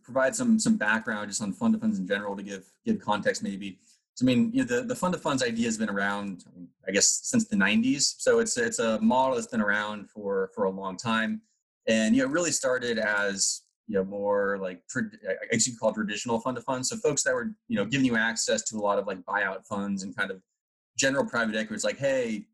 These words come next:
you know, you don't know this space very well. You know, come give us your money. We'll, we'll, you can just make one commitment and get broad exposure to the space, and you don't have to worry about it." And, you know, that was, that became a pretty, pretty popular model. You've seen a lot of,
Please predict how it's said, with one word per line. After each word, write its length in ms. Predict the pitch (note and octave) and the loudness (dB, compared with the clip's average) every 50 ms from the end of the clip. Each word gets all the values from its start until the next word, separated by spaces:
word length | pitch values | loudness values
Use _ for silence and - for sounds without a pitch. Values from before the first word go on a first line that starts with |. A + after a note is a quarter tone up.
| _ - | _ -18
you 260 | A#2+ - - A2 G#2 | -16 -10 -6 -4 -2
know, 280 | F#2+ F#2 F2+ F#2 F2+ - _ - A2+ A2 | -2 -2 -4 -6 -8 -12 _ -10 -8 -2
you 120 | G#2+ B2 C3 | 0 2 2
don't 200 | C#3 C#3 A#2 A#2 | 2 2 2 2
know 120 | A#2 A#2 | 2 2
this 180 | A2+ A#2 A2+ - | 2 0 -2 -4
space 260 | - A2+ A2 A2 - | -2 -2 -2 -2 0
very 180 | - A2 G#2 G2+ | 0 -2 -2 0
well. 400 | G2 G2+ G2 G2 G2 G2 F#2+ - _ _ _ _ _ _ _ _ | -2 -4 -4 -4 -4 -6 -10 -14 _ _ _ _ _ _ _ _
You 100 | - A#2 | -2 0
know, 60 | G#2 F#2+ | 0 0
come 320 | - - C#3+ C3+ C3 B2 | -2 -2 -2 -2 -2 -2
give 180 | A#2+ A#2 G#2+ A2 | -2 -2 0 0
us 440 | A2 A2 A2 G#2+ - - - - - | 2 2 2 2 0 -2 -4 -6 -8
your 140 | G#2 G#2+ G#2 | -4 -2 0
money. 260 | G2 G2 G2+ G2 G2+ | 0 0 0 -4 -6
We'll, 320 | G2+ G#2+ A2 A2+ A2+ G#2+ - | -4 -2 -2 -2 -2 -2 -2
we'll, 180 | - A2+ A#2+ - - - A2+ A2 - | -2 0 0 0 0 -2 -8 -8 -4
you 140 | A#2 - A3+ | 0 0 2
can 100 | - A2+ | 4 4
just 160 | A2 - - | 2 2 2
make 140 | G#2+ G#2 - | 0 -2 0
one 160 | B2+ C#3+ B2+ | -2 -2 -2
commitment 440 | - A#2+ A#2 A#2+ A2+ A#2 A2+ G#2+ G#2+ | 0 0 0 2 2 2 2 0 -2
and 80 | G#2+ G2+ | -4 -10
get 140 | G2+ - | -14 -8
broad 240 | - G#2 G2+ G#2 G#2 | -2 2 2 4 2
exposure 380 | G2+ - - - G#2 G2+ G2+ G2 | 2 0 -4 -4 -4 -4 -4 -4
to 60 | G2 | -6
the 80 | F#2+ F2+ | -6 -6
space, 380 | - - F#2+ G2 G2 G2 - | -6 -6 -6 -6 -4 -4 -6
and 60 | - | -6
you 60 | G2 F#2+ | -6 -10
don't 140 | F#2+ F#2+ | -12 -12
have 120 | F#2 F2+ - | -14 -16 -16
to 60 | _ | _
worry 220 | G2 G#2 G#2+ G#2+ G2+ | -4 -2 -2 -2 -2
about 260 | G2 F#2+ F2 F2 F2 | -4 -6 -8 -8 -8
it." 120 | F2+ - _ _ _ _ _ _ _ _ _ - | -12 -16 _ _ _ _ _ _ _ _ _ 0
And, 460 | A2 G#2+ G#2+ G#2 G#2 G#2 G#2 G2+ F#2+ - - | 2 2 2 2 0 0 0 0 0 0 0
you 120 | - G3 F3 | 0 2 4
know, 100 | C#3 B2 | 4 4
that 160 | B2 B2 A#2+ | 4 2 0
was, 140 | A#2 A#2 A2+ | -2 -4 -4
that 180 | A2 B2 B2 A#2 | -4 -4 -2 -2
became 260 | A#2 A2 - A#2+ A2+ | -2 -4 -2 0 -2
a 40 | A2 G#2 G#2 G#2 - | -2 -2 -4 -12 -8
pretty, 280 | - B2+ A#2 A2+ G#2 G#2+ - _ | -4 -2 -2 -2 -2 -4 -8 _
pretty 180 | - C#3+ B2 A2+ | -4 -2 -2 0
popular 320 | - A2 G#2+ A2 A#2 G#2 | 2 0 0 0 -2 -4
model. 300 | G2 G2 G2 G2+ G2+ G#2 | -4 -2 -2 -2 -4 -4
You've 100 | G#2 G2+ | -4 -4
seen 140 | - - G#2+ | -4 -6 -6
a 40 | G2 | -4
lot 160 | F#2+ G2+ G2+ | -4 -4 -4
of, 100 | G2 F#2 | -4 -6